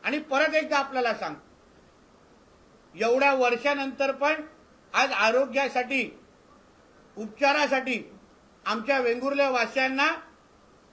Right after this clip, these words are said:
बांबोलीमला जायला लागतं, गोव्याला जायला लागतं. हा प्रश्न माझ्यासाठी निवडणुकीच्या पलीकडे, राजकारणाच्या पलीकडे मी माणुसकीच्या चष्म्यातून पाहणार आहे.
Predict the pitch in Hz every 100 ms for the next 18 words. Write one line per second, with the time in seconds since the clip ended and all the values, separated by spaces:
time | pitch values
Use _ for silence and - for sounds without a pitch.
0 | - - - _ - - 226 240 277 302
1 | 302 302 277 269 269 262 240 220 247 240
2 | 233 262 320 302 254 247 240 214 - 202
3 | 190 185 - _ _ _ - 190 254 254
4 | 226 220 - 240 240 202 202 220 226 220
5 | 233 262 262 - - _ - 185 220 247
6 | 254 247 254 262 254 247 214 226 220 214
7 | 202 175 180 - 240 247 240 277 269 220
8 | 226 214 202 190 - - _ 190 254 214
9 | 180 214 247 - 262 208 294 285 254 -
10 | 233 226 254 247 196 185 175 151